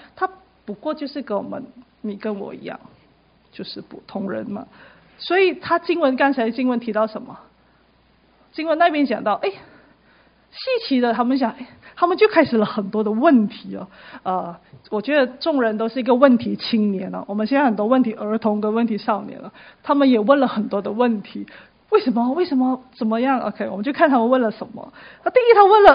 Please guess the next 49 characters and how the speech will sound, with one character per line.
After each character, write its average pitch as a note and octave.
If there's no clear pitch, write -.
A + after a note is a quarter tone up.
，“哎， F#4
这 B4+
人 D#4
从 C4+
哪 D4+
里 D#4
有 A3
这 C#4
些 A3
事 -
呢？” -
这 G4+
人 A3
从 G#3+
哪 G#3
里 G3+
有 -
这 G#3+
些 G3
事？ -
这 G4+
人 A3+
他 A#3+
一 C#4+
直 C#4+
重 A3
复 C4
有 G3+
三 A3+
次， A#3
在 G#3+
原 G#3
文 A3+
里 G#3
面 G3+
一 A#3+
直 A3+
写， -
表 B3
示 C#4+
什 B3+
么？ A#3+
你 C#4
什 C#4
么 B3
时 B3
候 B3
会 D#4
称 G#3